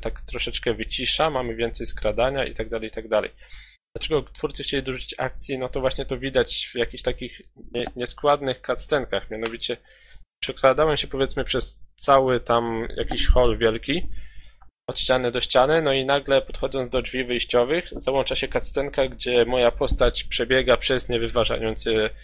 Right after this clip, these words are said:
głośno, no i włącza się jakaś taka epicka, tak, muzyka. Zupełnie to nie pasowało do klimatu i powiem wam, na początku strasznie raziło. <clears throat>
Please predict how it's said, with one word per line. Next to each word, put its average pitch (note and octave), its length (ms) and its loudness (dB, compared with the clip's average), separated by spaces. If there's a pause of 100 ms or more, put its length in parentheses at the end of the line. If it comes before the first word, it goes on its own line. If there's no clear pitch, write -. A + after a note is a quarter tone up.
(240)
głośno, A#2+ 480 2
no G#2+ 100 -2
i G#2+ 300 -6
włącza A2 340 -2
się - 120 0
jakaś G#2+ 240 -2
taka G#2+ 380 2 (480)
epicka, G2+ 640 -4
tak, G#2+ 220 -6 (460)
muzyka. A2 500 -2 (880)
Zupełnie D3 340 2
to C3+ 100 -2
nie C3 120 -2
pasowało B2 580 -2 (140)
do A#2+ 160 -4
klimatu B2+ 640 -2 (240)
i B2 120 -6
powiem B2 240 -4
wam, A#2+ 120 0
na A#2+ 80 -4
początku - 380 -8
strasznie - 380 -2
raziło. A#2 420 2 (560)
<clears throat> F#3 80 0